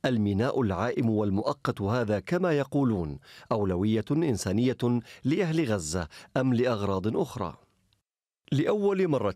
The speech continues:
يكشف مسؤول أمريكي أن التكلفة التقديرية لبناء الرصيف البحري قبالة ساحل غزة ارتفعت إلى ثلاثمائة وعشرين مليون دولار. وبحسب المصدر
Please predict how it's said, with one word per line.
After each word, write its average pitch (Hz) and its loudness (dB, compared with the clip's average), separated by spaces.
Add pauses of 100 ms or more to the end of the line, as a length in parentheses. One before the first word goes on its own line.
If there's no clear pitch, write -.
يكشف 110 0
مسؤول 135 2
أمريكي 123 2 (240)
أن 113 2
التكلفة 160 -2
التقديرية 127 0
لبناء 117 2
الرصيف 107 0
البحري 107 0
قبالة 104 0
ساحل 95 -2
غزة 123 0 (260)
ارتفعت 113 -2
إلى 113 2
ثلاثمائة 113 0
وعشرين 107 2
مليون 98 2
دولار. 120 -2 (840)
وبحسب 156 0
المصدر 92 0